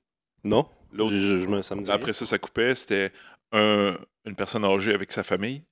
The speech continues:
Speaker 2: à table, en train de rire, manger avec sa famille. L'autre qui était en train de se faire nourrir dans un hospice.
Speaker 1: Oh shit, ok.
Speaker 2: Fait que
Speaker 1: Man,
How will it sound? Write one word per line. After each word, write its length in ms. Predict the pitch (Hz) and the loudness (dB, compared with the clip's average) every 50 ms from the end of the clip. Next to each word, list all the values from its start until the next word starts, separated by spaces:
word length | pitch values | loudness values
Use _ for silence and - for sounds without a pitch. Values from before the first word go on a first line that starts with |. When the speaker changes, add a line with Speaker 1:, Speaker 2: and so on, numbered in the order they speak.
| _ _ _ | _ _ _
Speaker 2:
à 140 | - 95 90 | -6 -6 -6
table, 420 | - - 107 110 127 131 127 127 135 - | -2 -2 0 0 0 -2 -4 -12 -16 -12
en 160 | 98 95 87 | -10 -10 -10
train 200 | - - 95 95 | -10 -10 -10 -8
de 120 | 90 87 | -8 -8
rire, 420 | 85 80 87 98 107 117 123 120 107 | -8 -6 -4 -4 -4 -4 -6 -8 -6
manger 380 | 95 90 90 92 87 95 95 | -6 -4 -4 -2 -2 -2 0
avec 240 | 92 92 87 90 - | 0 0 -2 -4 -6
sa 100 | - 98 | -6 -8
famille. 440 | 87 - 90 90 92 104 123 127 131 _ _ _ - - - - _ - | -6 -6 -8 -8 -8 -8 -10 -12 -18 _ _ _ -20 -20 -20 -20 _ 4
L'autre 280 | 98 104 110 117 - | 8 8 8 8 4
qui 60 | - 107 | 0 -4
était 140 | - - | -2 0
en 100 | 101 98 | -2 -2
train 160 | 92 - 107 104 | 0 -2 -6 -6
de 60 | - | -6
se 80 | - | -6
faire 220 | 98 - 104 101 101 | -2 2 2 2 2
nourrir 400 | 101 104 98 92 101 107 104 98 | 2 0 -2 0 0 0 0 -2
dans 200 | 95 95 90 95 | -4 -6 -6 -6
un 80 | 92 90 | -8 -8
hospice. 440 | 90 - - - - - - - - _ _ _ _ | -8 -10 -12 -14 -16 -18 -18 -18 -20 _ _ _ _
Speaker 1:
Oh 160 | 127 151 156 120 | -12 -12 -10 -10
shit, 320 | - - - 139 139 - | -10 -8 -8 -8 -10 -12
ok. 140 | - 95 - | -14 -18 -16
Speaker 2:
Fait 140 | - 127 139 _ _ _ _ _ _ _ | -16 -18 -18 _ _ _ _ _ _ _
que 60 | - | -14
Speaker 1:
Man, 80 | 113 | -10